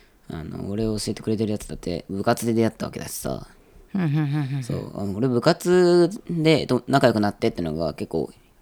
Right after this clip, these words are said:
Speaker 1: ひ-、広がってっていうか、多いから。
Speaker 2: 子供たちにとっては部活はいいと思う。
Speaker 1: そう、すごい大切なん、めちゃめちゃ大-、大-、大事なんだよ。
Speaker 2: でも先生にとってはさ、
Speaker 1: そう、な-、なんだけど、そうそう、な-、そうなんだよ。
Speaker 2: 先生が学校の先生である必要はないよね。
Speaker 1: もちろん。
Speaker 2: なんか、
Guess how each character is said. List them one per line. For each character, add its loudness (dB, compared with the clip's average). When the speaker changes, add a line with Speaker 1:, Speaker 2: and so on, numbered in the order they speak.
Speaker 1:
ひ-、 -12
広 -2
が 0
っ -4
て -2
っ -6
て -8
い -4
う -8
か、 -18
多 0
い 0
か 4
ら。 6
Speaker 2:
子 4
供 4
た 2
ち 2
に 4
と 6
っ -2
て 4
は 4
部 2
活 2
は 8
い 6
い 2
と 0
思 4
う。 2
Speaker 1:
そ 6
う、 10
す 8
ご 12
い 8
大 4
切 -2
な 6
ん、 2
め 4
ち 8
ゃ 10
め 10
ち 8
ゃ 10
大-、 4
大-、 4
大 6
事 6
な 4
ん -4
だ -6
よ。 -12
Speaker 2:
で -2
も 0
先 2
生 2
に 4
と 0
っ 0
て -4
は -2
さ、 -6
Speaker 1:
そ 4
う、 6
な-、 6
な 8
ん 6
だ 6
け 4
ど、 2
そ -2
う -2
そ -2
う、 -2
な-、 -2
そ -2
う 0
な 0
ん -4
だ 2
よ。 2
Speaker 2:
先 2
生 6
が 4
学 -2
校 2
の 4
先 2
生 6
で 6
あ 4
る -2
必 -6
要 2
は 0
な 0
い -2
よ -8
ね。 -8
Speaker 1:
も 2
ち -4
ろ -6
ん。 -12
Speaker 2:
な -2
ん -2
か、 -4